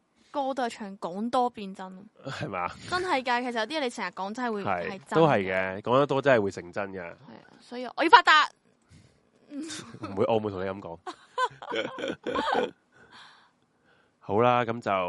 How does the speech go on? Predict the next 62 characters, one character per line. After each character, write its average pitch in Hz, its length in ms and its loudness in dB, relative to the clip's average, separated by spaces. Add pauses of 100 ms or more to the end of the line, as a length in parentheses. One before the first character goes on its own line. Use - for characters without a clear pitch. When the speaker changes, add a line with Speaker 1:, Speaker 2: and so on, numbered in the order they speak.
(420)
Speaker 2:
睇 - 60 -16
吓 131 200 6
仲 113 140 -4
冇 107 160 2
聽 110 180 -8
眾 110 160 -2
朋 92 240 -6
友 95 220 -2
想 98 260 -2
封 127 240 -4
煙 127 160 -4
啦。 135 200 2
噉 - 20 -4 (140)
如 127 60 2
果 117 80 2
你 127 40 0
想 120 180 0
封 131 140 -4
煙 135 120 -2
就 107 220 2 (360)
down 147 340 4
咗 110 160 6
個， 113 100 2 (320)
誒， 90 280 -8
Discord 120 400 -2 (500)
app 131 200 2
啦。 123 280 2 (340)
Speaker 1:
係。 220 220 2
Speaker 2:
app - 40 -12 (100)
down 151 100 6
完 147 140 4
之 123 80 4
後 139 80 8
呢， 139 100 6
你 117 60 -4
就 101 200 2 (300)
去 123 220 -2
at 151 200 2 (220)
我， 110 180 -2 (120)
啊， 107 720 4
阿 113 260 2
紅 90 300 -8
嗰 113 120 -2
個 123 100 -2
I 117 300 4
D 104 280 -6
嘅。 95 240 -10
噉 147 140 -8
個 156 40 0
I 147 100 6
D 143 120 2
係 - 40 2
咩 127 120 2
啊？ 110 280 4 (340)
Speaker 1:
N 269 200 -8
I 269 140 -6
E 247 200 -8
N 226 180 -8
I 214 100 -12
E 220 180 -10
井 190 300 -16
四 - 120 -14